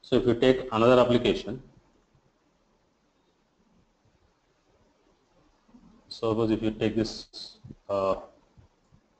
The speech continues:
Fabric application, this will have a different I D. So every application will be given some I D once it is placed on the Play Store.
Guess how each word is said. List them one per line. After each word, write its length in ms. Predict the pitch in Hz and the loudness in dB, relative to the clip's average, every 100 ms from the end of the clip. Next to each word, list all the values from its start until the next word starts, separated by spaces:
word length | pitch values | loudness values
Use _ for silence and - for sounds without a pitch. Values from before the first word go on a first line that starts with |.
| _ _ _ _ | _ _ _ _
Fabric 340 | 110 104 107 | 2 2 0
application, 640 | 104 104 95 98 - 147 - _ _ _ _ _ _ _ _ _ _ _ _ _ _ _ _ _ _ 120 | -2 -4 -6 -8 -8 -12 -12 _ _ _ _ _ _ _ _ _ _ _ _ _ _ _ _ _ _ -2
this 180 | 117 | 0
will 120 | 131 117 | 4 4
have 160 | 117 | 4
a 40 | 113 | 4
different 320 | 104 101 90 | 2 -2 -4
I 120 | 82 | -6
D. 100 | 80 - _ _ _ _ _ _ _ | -8 -16 _ _ _ _ _ _ _
So 140 | - 117 | 2 4
every 180 | 117 | 6
application 460 | 139 131 123 127 151 | 6 4 4 4 4
will 100 | 127 | 2
be 80 | 110 | 4
given 220 | 107 117 | 2 2
some 180 | 117 120 | 0 -4
I 160 | 98 110 | 2 4
D 260 | 110 101 - - - | 4 0 -10 -18 -2
once 240 | 107 110 | 0 2
it 80 | 127 | 2
is 100 | 123 | 0
placed 380 | - 110 110 123 | 2 0 2 0
on 100 | 113 | -2
the 80 | - | -2
Play 220 | 107 87 | -4 -8
Store. 260 | - - | -8 -18